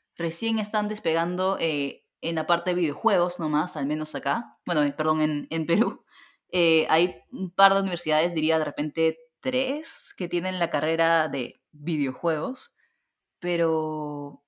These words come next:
de juegos de mesa como algo formal, no. O sea, a lo más en un taller de diseño en general les hacen hacer juegos en la primera etapa, pero todavía los juegos de mesa no han llegado a instituciones formales, por así decirlo, así que sí, pues queda autoaprender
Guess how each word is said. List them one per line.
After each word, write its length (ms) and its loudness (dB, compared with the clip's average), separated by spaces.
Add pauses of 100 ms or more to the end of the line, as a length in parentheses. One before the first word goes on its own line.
de 160 -4
juegos 320 4
de 80 2
mesa 460 2
como 220 0
algo 180 2
formal, 800 -2
no. 380 0
O 60 -14
sea, 240 4
a 60 8
lo 140 2
más 380 2
en 140 -4
un 140 -4
taller 320 0
de 140 0
diseño 400 -2
en 40 -4
general 540 0 (280)
les 180 -6
hacen 220 -4
hacer 200 -2
juegos 520 -2
en 200 -2
la 100 -2
primera 300 -4
etapa, 440 -2
pero 440 -4 (320)
todavía 400 4
los 100 -2
juegos 220 0
de 60 -4
mesa 280 -4
no 140 -2
han 100 -2
llegado 420 2
a 320 -2 (280)
instituciones 580 -4
formales, 460 2
por 160 -6
así 180 -6
decirlo, 380 -4
así 220 -6
que 320 -8 (340)
sí, 160 -4
pues 220 0
queda 280 8
autoaprender 760 4